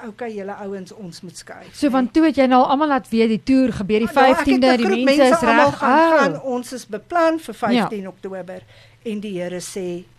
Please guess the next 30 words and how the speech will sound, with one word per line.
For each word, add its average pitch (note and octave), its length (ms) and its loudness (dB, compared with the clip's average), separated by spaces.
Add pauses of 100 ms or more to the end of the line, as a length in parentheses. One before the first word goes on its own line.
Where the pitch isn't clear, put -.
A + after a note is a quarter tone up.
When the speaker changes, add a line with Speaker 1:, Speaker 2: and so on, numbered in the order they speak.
(100)
Speaker 1:
ehm, F3 300 -10 (320)
"Skuif." - 520 -14 (800)
Nou G#3+ 120 -10
praat C4 300 -8
ek C4 80 -8
met B3+ 120 -10
almal, B3+ 260 -4
hulle F#3+ 200 0
is D#4 180 -6
so, D4+ 120 -2 (200)
as A3 140 -8
die A#3 100 -8
Here B3+ 200 -2
sê E4+ 160 -10
jy D#4+ 80 -6
moet D4+ 160 -8
skuif, C#4+ 320 -6
skuif. - 420 -8
Speaker 2:
Ja. F#3 240 -8 (280)
Speaker 1:
Ons B3+ 180 -8
skuif A3+ 300 -8
dit - 160 -14
toe A#3 100 -8
nou A3 120 -6
na F#3+ 140 -8
hierdie G3+ 340 -4
jaar C4+ 300 -2
toe E4+ 200 -6
in G3+ 120 -8
Februarie C#4+ 800 -6